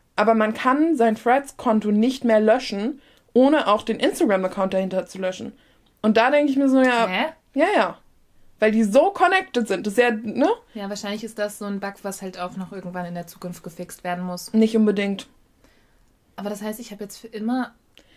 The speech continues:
Speaker 1: Es ist ein
Speaker 2: Mhm.
Speaker 1: cleverer Move von Meta, zu sagen, hey, unsere Nutzerzahlen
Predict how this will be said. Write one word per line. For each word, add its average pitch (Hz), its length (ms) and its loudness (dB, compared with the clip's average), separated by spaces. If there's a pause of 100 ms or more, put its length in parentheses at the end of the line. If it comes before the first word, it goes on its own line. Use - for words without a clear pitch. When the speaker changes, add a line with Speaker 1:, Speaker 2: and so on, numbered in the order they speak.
(640)
Speaker 1:
Es 247 180 4
ist - 140 2
ein 370 100 4
Speaker 2:
Mhm. - 20 4
Speaker 1:
cleverer 285 500 4
Move 240 380 4 (600)
von 269 280 6
Meta, 208 540 2 (100)
zu 226 120 -8
sagen, 214 280 2
hey, 269 220 2
unsere 214 280 2
Nutzerzahlen 208 920 0